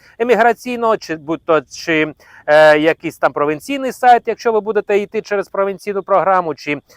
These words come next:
е, це буде А Р С С, якщо ви будете йти через федеральну про-, програму, і там чітко прописані всі вимоги, які потрібні бути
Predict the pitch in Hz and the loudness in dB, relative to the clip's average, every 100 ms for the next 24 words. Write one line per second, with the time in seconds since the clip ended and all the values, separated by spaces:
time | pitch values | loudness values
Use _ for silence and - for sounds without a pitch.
0 | _ _ 143 139 - 165 147 160 156 156 | _ _ 0 0 2 0 0 0 2 6
1 | 156 147 - 156 - 277 254 226 254 240 | 6 4 -2 -14 -8 -4 -2 -2 -2 -4
2 | 226 214 220 226 214 208 202 214 196 202 | -4 -4 -4 -4 -4 -2 -2 -2 2 2
3 | 190 185 185 190 170 185 165 185 175 - | 0 -2 -2 -2 0 0 4 2 0 -6
4 | _ _ 196 254 233 - - 285 302 262 | _ _ 0 2 2 -4 -8 -6 -4 -4
5 | 220 190 - 240 - 214 196 156 - 185 | 0 0 0 -4 -2 -4 -4 -8 -4 0
6 | 156 190 285 254 170 151 - 233 _ 147 | 0 2 2 2 -2 -4 -6 -14 _ -8
7 | 180 208 170 147 170 208 | -6 -8 -8 -8 -6 -6